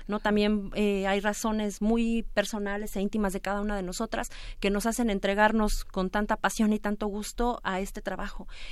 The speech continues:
Y eso sin duda hace bisagra con la historia de los otros.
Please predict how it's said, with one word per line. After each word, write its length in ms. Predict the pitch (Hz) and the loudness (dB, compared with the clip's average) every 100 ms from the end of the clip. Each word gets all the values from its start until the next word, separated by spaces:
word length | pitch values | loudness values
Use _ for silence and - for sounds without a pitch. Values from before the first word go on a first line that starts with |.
| - | -2
Y 100 | 214 | 0
eso 220 | 220 254 | 2 0
sin 340 | - 214 202 208 | 2 2 4 2
duda 480 | 233 247 240 285 | 2 2 2 2
hace 220 | 214 - 202 | 0 0 -2
bisagra 400 | 190 208 214 214 | 0 0 0 -2
con 160 | 190 | -4
la 60 | 180 | -4
historia 320 | - 208 208 | -4 -2 -2
de 80 | 175 | -2
los 200 | 185 240 | -2 -2
otros. 380 | 233 - - | 0 -2 -4